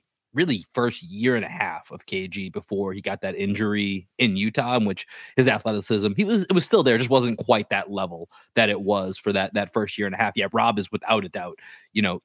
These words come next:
the, you know, the best athlete the Celtics have had to, to go ahead and, and control that paint. Um, with that, I wanted to touch on, so you and I talked about this when we were <laughs> playing ball yesterday. That's a great clip of, of Rob Williams here as we're, if you're looking at it here on, uh, on YouTube.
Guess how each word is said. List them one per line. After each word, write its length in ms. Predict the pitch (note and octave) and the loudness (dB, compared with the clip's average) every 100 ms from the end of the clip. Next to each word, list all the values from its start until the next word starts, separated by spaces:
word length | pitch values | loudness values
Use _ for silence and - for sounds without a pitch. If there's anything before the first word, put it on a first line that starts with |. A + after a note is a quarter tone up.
| - | -4
the, 420 | G2+ F#2+ F#2 F2+ _ _ - | -2 0 -2 -6 _ _ -8
you 80 | F#2+ | -6
know, 60 | |
the 80 | G2 | 2
best 200 | A#2+ A2 - | 2 2 4
athlete 500 | A2 G#2+ G2 E2+ - _ _ | 4 2 -4 -10 -12 _ _
the 80 | A2+ | -2
Celtics 400 | - G2+ G#2 - | 2 2 0 -6
have 120 | F#2 | -6
had 380 | - F#2 A2 A2 - | -4 -2 -2 -4 0
to, 120 | B2 E2+ | 0 0
to 100 | - | 0
go 160 | A2+ A2 | 4 4
ahead 200 | G2+ G2+ | 2 0
and, 200 | F#2+ F#2+ | 0 -2
and 180 | G2+ F#2+ | -2 -4
control 340 | F#2+ - G#2 | -4 0 0
that 220 | F#2 E2+ - | 0 -4 -4
paint. 280 | G#2 E2 - - - - - G2+ | -4 -4 -10 -18 -16 -16 -2 2
Um, 360 | G2+ G2 G2 - | 4 4 0 4
with 180 | F3+ - | 4 6
that, 180 | A#2 A2+ | 4 6
I 80 | |
wanted 260 | C3 E3+ E3+ | 6 6 2
to 60 | C3 | 2
touch 260 | C#3 A#2 | 2 4
on, 400 | A#2 A2 G2+ G2+ | 4 4 2 0
so 320 | - B2+ A2 G#2+ _ _ _ _ _ _ _ _ | 2 2 2 0 _ _ _ _ _ _ _ _
you 140 | C#3+ F3+ | 2 4
and 80 | D3+ | 6
I 80 | B2+ | 4
talked 240 | B2 G#2+ | 2 0
about 120 | A2 | -2
this 140 | G#2 A2 | 0 2
when 100 | G#2+ | 4
we 80 | G#2+ | 4
were 100 | G2+ | 4
<laughs> 120 | - | 6
playing 240 | F3 A#2+ | 6 6
ball 220 | G#2+ G#2+ | 2 2
yesterday. 280 | G2 G2 - | 2 -2 -2
That's 80 | - | -4
a 40 | G2 | 0
great 240 | G2+ F#2+ | 0 0
clip 200 | A2+ F#2 | -2 -2
of, 140 | F#2 | -4
of 160 | F#2+ F#2 | -4 0
Rob 260 | G2+ F#2+ F#2 | 0 0 -2
Williams 320 | F#2 F#2+ F#2+ | -2 -4 -2
here 200 | G2+ F#2+ | -2 0
as 180 | F#2+ G2 | -2 -2
we're, 260 | G2 F#2 - - - | 0 -2 -6 -10 -2
if 80 | G2 | 4
you're 100 | A#2 | 4
looking 200 | G#2+ G#2+ | 6 4
at 140 | G2 | 4
it 60 | G2 | 2
here 220 | G#2+ G2 | 2 4
on, 200 | F#2 F#2 | 4 4
uh, 300 | F2+ F2+ F2+ | 2 2 2
on 180 | G#2+ G#2 | 2 2
YouTube. 420 | G2+ G#2 G2+ F2 | 2 -2 -4 -6